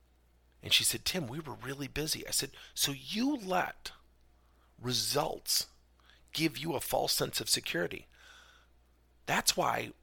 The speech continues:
when I work with sales leaders, I always tell them it's not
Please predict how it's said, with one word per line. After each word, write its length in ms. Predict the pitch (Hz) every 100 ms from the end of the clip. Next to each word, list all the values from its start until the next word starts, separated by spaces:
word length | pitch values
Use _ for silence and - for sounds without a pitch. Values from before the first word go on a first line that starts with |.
| _ -
when 160 | 110
I 60 | 113
work 300 | 107 156 -
with 100 | 107
sales 400 | - 196 220 -
leaders, 400 | - - - - - - - -
I 120 | 107
always 360 | - 160 196 -
tell 200 | - 165
them 180 | 113 -
it's 240 | 123 -
not 380 | 127 143 190